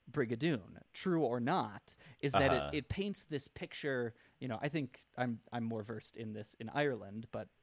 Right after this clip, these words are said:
Speaker 1: if you don't mind
Speaker 2: Yeah.
Speaker 1: me drawing too close of a comparison.
Speaker 2: No, we're,
Speaker 1: Um,
Speaker 2: we're very similar.
Speaker 1: like
Speaker 2: We're very s-, we're all Celts.
Speaker 1: Yes, the, like, the wee people and the leprechauns and the myth,
Speaker 2: <laughs>
Speaker 1: uh, you
Speaker 2: Yeah.
Speaker 1: know, like, and the fairies in the woods and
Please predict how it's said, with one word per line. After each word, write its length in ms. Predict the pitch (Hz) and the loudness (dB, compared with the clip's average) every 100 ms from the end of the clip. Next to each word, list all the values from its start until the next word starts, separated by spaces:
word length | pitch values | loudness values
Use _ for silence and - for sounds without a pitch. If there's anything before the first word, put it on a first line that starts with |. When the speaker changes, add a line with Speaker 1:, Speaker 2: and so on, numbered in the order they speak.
| - 117 | -18 -10
Speaker 1:
if 200 | - 123 | -6 -4
you 60 | |
don't 100 | 127 113 | 2 6
mind 100 | 95 | 8
Speaker 2:
Yeah. 60 | 76 | 6
Speaker 1:
me 40 | |
drawing 300 | 123 131 117 | 2 0 0
too 160 | - 139 | -4 0
close 300 | - 147 - | 4 4 4
of 80 | 123 | -2
a 40 | |
comparison. 680 | - 165 - 113 - - 107 | 0 0 0 0 -2 -6 8
Speaker 2:
No, 240 | 147 190 - - 107 | 12 12 10 0 10
we're, 180 | 123 | 12
Speaker 1:
Um, 140 | 139 120 | 12 12
Speaker 2:
we're 160 | 117 | 8
very 400 | 95 87 107 104 | 8 12 12 12
similar. 500 | 90 98 85 73 64 78 | 10 4 4 2 2 4
Speaker 1:
like 220 | 143 143 | 10 10
Speaker 2:
We're 80 | 87 | 10
very 220 | 80 90 | 6 6
s-, 120 | 85 - | 6 2
we're 120 | 92 101 | 8 10
all 120 | 101 | 10
Celts. 540 | - 85 76 - - | 8 4 4 0 4
Speaker 1:
Yes, 320 | 175 - - - | 6 6 2 6
the, 180 | 196 190 | 8 10
like, 240 | 185 - - - | 8 6 -2 -8
the 180 | 165 190 | 6 8
wee 220 | 170 180 | 8 6
people 420 | - 175 156 160 | 4 0 2 4
and 140 | 147 143 | 6 6
the 80 | |
leprechauns 840 | 143 143 156 - 143 143 131 127 123 | 6 4 2 2 6 6 6 4 2
and 140 | 123 | 0
the 80 | 123 | 2
myth, 300 | 131 135 135 | 2 2 2
Speaker 2:
<laughs> 300 | - - - | 0 -4 4
Speaker 1:
uh, 220 | 151 139 147 | 8 8 8
you 120 | 196 | 8
Speaker 2:
Yeah. 40 | |
Speaker 1:
know, 280 | 143 110 113 - - - | 10 6 0 -6 -4 6
like, 240 | 135 123 | 8 8
and 160 | 143 135 | 4 4
the 80 | |
fairies 640 | 131 - 151 139 143 135 139 | 2 6 8 10 8 8 6
in 100 | 131 | 6
the 80 | |
woods 560 | 123 123 143 127 127 127 | 6 8 6 6 -2 2
and 260 | 127 120 | 4 4